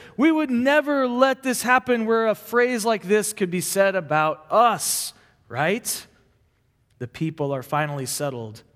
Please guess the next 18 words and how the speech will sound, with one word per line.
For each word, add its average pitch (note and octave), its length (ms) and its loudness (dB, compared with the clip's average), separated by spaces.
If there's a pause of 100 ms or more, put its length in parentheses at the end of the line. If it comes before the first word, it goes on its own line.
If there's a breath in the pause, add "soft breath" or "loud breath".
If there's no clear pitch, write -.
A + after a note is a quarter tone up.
(380)
There's C3+ 180 -6
relative D3+ 540 -4
peace E3 340 -6
in D3 80 -8
the C3+ 80 -8
region. C3+ 600 -6 (200 loud breath)
They C#3 80 -2
have G#3 260 0
enough. A#3 520 -2 (580 soft breath)
They're G3+ 140 2
content. B3+ 800 -4 (280 soft breath)
They're C4 180 0
experiencing C#4 720 -2
some B3+ 240 -4
peace, C#4+ 360 -2
some A#3 260 -2
safety, C#4 500 -4
prosperity. A3 1000 -2